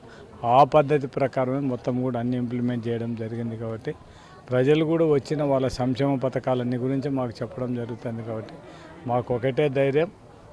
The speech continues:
మా నాయకుడు ప్రవేశపెట్టిన సంక్షేమ పథకాలే మమ్మల్ని గెలిపిస్తానే ధైర్యం మాకు అందరికీ ఉంది. మేము తెలుగుదేశంలో మాదిరి అబద్ధాలు చెప్పే మనసు కాదు. దివంగత నేత రాజశేఖర రెడ్డి చేసిన ప్రాజెక్టులను గురించి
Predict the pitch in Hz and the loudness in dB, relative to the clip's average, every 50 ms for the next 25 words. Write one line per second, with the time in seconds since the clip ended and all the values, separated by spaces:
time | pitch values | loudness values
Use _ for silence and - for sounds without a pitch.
0 | - - 131 123 127 127 123 123 127 135 143 131 151 147 135 123 - 131 131 131 | -12 -6 -4 -2 0 0 0 2 2 2 2 2 0 -2 -4 -4 -2 0 0 0
1 | 135 123 120 127 123 120 117 - - 123 131 127 - 127 131 131 123 110 120 113 | 0 -2 -2 -4 -4 -6 -8 -8 -6 -6 -4 -4 -2 -2 -4 -4 -4 -6 -6 -6
2 | 120 - 120 123 131 143 151 147 139 135 127 123 113 117 120 120 117 - - - | -4 -4 -2 -2 -2 -2 -2 -2 -2 -2 -4 -4 -6 -6 -6 0 6 8 10 10
3 | - - 117 113 110 110 104 107 113 120 127 131 143 147 135 117 113 107 - 117 | 10 8 6 4 0 -4 -6 -8 -8 -6 -6 -6 -6 -6 -8 -10 -10 -12 -12 -14
4 | 107 104 110 110 107 - - 104 104 - - - - - - - - - 135 139 | -12 -12 -14 -16 -16 -18 -18 -18 -18 -20 -20 -20 -20 -20 -20 -20 -14 -8 -6 -4
5 | 160 175 170 135 156 143 151 170 170 165 - 175 - 170 170 165 160 156 151 147 | -2 -2 -2 -2 -2 0 0 2 4 6 6 6 6 4 2 2 2 0 0 0
6 | 143 160 156 143 123 - 147 131 139 143 139 135 139 135 131 - 143 131 120 120 | 0 2 2 2 0 0 -2 -2 0 0 0 0 -2 -2 -2 -2 -4 -4 -2 -4
7 | 113 113 117 117 110 - - 110 107 104 98 - - - - - - - - - | -6 -6 -8 -8 -10 -10 -14 -14 -16 -16 -16 -18 -20 -20 -20 -20 -20 -20 -20 -20
8 | - - - - - - - 120 131 131 139 165 180 180 185 180 180 180 185 180 | -20 -20 -20 -20 -18 -12 -4 -2 0 2 2 2 4 4 4 4 4 6 6 6
9 | 175 160 175 165 165 156 165 151 - 175 170 143 160 160 165 160 160 160 147 160 | 6 6 6 6 6 6 6 4 4 4 4 4 4 4 4 2 2 2 2 2
10 | 160 147 143 151 160 156 147 139 135 127 - 139 143 160 165 165 170 147 143 175 | 2 2 0 0 0 2 2 2 2 2 4 6 6 6 8 6 2 2 2 2
11 | 170 165 170 160 160 160 165 160 147 135 175 165 151 | 2 2 2 0 2 0 0 0 0 0 0 0 0